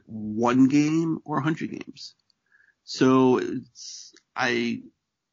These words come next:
interviewed our first guy over the week, and we're gonna debut this, uh, series in January. Still thinking of a good name, uh, but it's gonna be kind of either a bi-weekly or a monthly podcast.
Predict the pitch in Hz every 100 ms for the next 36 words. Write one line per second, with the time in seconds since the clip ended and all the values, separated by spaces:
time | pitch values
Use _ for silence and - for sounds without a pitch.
0 | _ - 143 143 156 147 131 135 131 -
1 | 117 117 113 110 - _ 110 107 107 104
2 | 113 - 113 120 113 110 - - 104 110
3 | 120 113 120 120 110 113 107 - - -
4 | - 104 101 113 _ _ - - 123 117
5 | 113 113 117 107 110 - 120 104 123 151
6 | 135 - - - _ _ _ _ _ _
7 | - - 131 123 120 120 113 101 107 104
8 | 104 98 123 131 131 123 123 _ _ _
9 | _ _ - 107 107 - 113 107 - 120
10 | 113 113 - 131 120 - 117 104 82 135
11 | 156 156 151 147 135 110 120 117 - -
12 | 90 - - - -